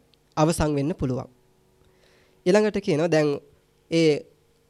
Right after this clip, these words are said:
උප-, මේ උපච්ඡේදක මරණයක් සිදු වෙන්න තව වෙනත් හේතුත් බලපානවා. ඒ කියන්නේ දැන් යම් කිසි කෙනෙක් අපි හිතමු අපිරිසිදුව ජීවත් වෙනවා නම්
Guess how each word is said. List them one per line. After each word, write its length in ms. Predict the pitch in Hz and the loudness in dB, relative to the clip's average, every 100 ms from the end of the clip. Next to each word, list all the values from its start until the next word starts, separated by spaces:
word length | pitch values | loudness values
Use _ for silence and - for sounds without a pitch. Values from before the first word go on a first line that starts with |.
| _ | _
උප-, 280 | 151 - - | -16 -12 -6
මේ 460 | 156 151 147 143 143 | 0 0 0 -2 -4
උපච්ඡේදක 720 | 151 185 196 - 214 202 202 | 2 4 4 6 6 6 2
මරණයක් 560 | 175 156 165 185 208 233 _ _ - | 2 4 4 4 2 0 _ _ -20
සිදු 320 | - 175 196 | -2 2 4
වෙන්න 280 | 202 147 131 156 254 285 | 4 4 2 -2 -2 -6
තව 200 | - 190 | 0 2
වෙනත් 320 | 156 156 190 - | 2 2 0 -2
හේතුත් 420 | - 208 214 254 | -2 0 0 -4
බලපානවා. 640 | 196 180 180 185 131 131 120 - _ _ _ _ _ _ _ | 0 0 2 0 0 -4 -10 -18 _ _ _ _ _ _ _
ඒ 60 | 170 | -4
කියන්නේ 540 | 196 160 123 127 185 254 - _ _ _ - | 0 -2 -2 -2 -2 -2 -4 _ _ _ 0
දැන් 220 | 165 151 | 4 4
යම් 120 | 139 147 | 2 0
කිසි 260 | 175 - | -4 -4
කෙනෙක් 360 | 175 185 190 190 - _ | -2 2 2 0 -8 _
අපි 200 | 165 180 | -6 -4
හිතමු 340 | 180 180 185 180 180 - _ _ _ _ | -2 0 0 0 -2 -8 _ _ _ _
අපිරිසිදුව 520 | 156 202 202 208 196 202 | -2 0 0 0 0 2
ජීවත් 380 | 170 160 139 - | 4 4 2 -2
වෙනවා 280 | 131 127 | -6 -6
නම් 140 | 131 | -12